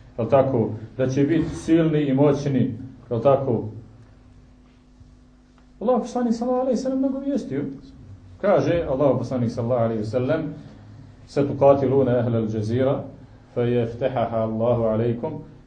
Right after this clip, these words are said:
Borit ćete se protiv stanovnika Džezire i Allah će vam dati da ih oslobodite.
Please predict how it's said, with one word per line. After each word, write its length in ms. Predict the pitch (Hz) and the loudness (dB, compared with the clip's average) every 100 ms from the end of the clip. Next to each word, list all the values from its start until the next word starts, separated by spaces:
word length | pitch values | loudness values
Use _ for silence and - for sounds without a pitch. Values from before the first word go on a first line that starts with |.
| - - - | -20 -20 0
Borit 220 | 143 139 | 0 2
ćete 160 | 131 - | -2 -4
se 200 | 120 113 | -8 -4
protiv 280 | 110 117 | -4 -4
stanovnika 540 | 98 113 113 123 117 110 | -4 -2 0 0 -2 -2
Džezire 440 | 107 104 131 156 | -2 -2 -4 -4
i 60 | 175 | -4
Allah 300 | 180 160 - | -4 -6 -4
će 80 | 147 | -6
vam 120 | 143 | -4
dati 180 | 160 120 | -4 -4
da 60 | |
ih 80 | 113 | -4
oslobodite. 680 | 107 117 107 104 104 123 | -4 -4 -2 -2 -4 -6